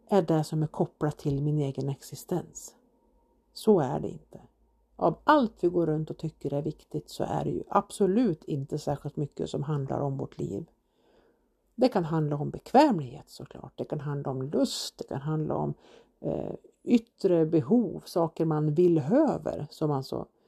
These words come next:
gärna säger. Men för att du ska kunna vara en fullgod människa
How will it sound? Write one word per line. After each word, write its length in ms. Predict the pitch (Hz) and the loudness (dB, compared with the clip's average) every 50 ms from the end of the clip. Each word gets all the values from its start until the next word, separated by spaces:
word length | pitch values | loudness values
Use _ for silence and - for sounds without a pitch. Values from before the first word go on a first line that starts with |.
| _ _ _ _ _ _ _ | _ _ _ _ _ _ _
gärna 300 | - - 156 143 143 143 | -4 -4 -2 -2 -4 -6
säger. 440 | 143 - - - - - - - 143 - _ _ _ _ _ _ _ _ _ _ _ _ _ _ _ _ _ _ _ _ _ _ _ _ _ _ _ _ _ _ _ _ _ _ _ _ _ _ _ _ - _ | -8 -8 -6 -6 -4 -4 -6 -8 -10 -12 _ _ _ _ _ _ _ _ _ _ _ _ _ _ _ _ _ _ _ _ _ _ _ _ _ _ _ _ _ _ _ _ _ _ _ _ _ _ _ _ -12 _
Men 180 | - 190 185 170 | 2 2 2 4
för 100 | - 190 | 4 2
att 120 | 175 170 - | 2 0 -2
du 300 | 175 196 277 294 277 233 | 2 4 4 4 4 2
ska 140 | - 185 | 0 -2
kunna 300 | 160 - - 160 151 151 | -4 -2 -2 -2 0 0
vara 280 | 151 156 147 143 143 143 | 0 2 2 2 2 0
en 140 | 143 143 135 | -2 -2 -4
fullgod 640 | - - 185 165 156 147 147 170 165 165 147 143 | -4 -2 0 0 0 0 -2 -2 -2 -2 -2 0
människa 600 | 151 156 147 139 139 175 220 220 220 - - - | 0 0 0 0 2 0 0 0 0 -6 -8 -8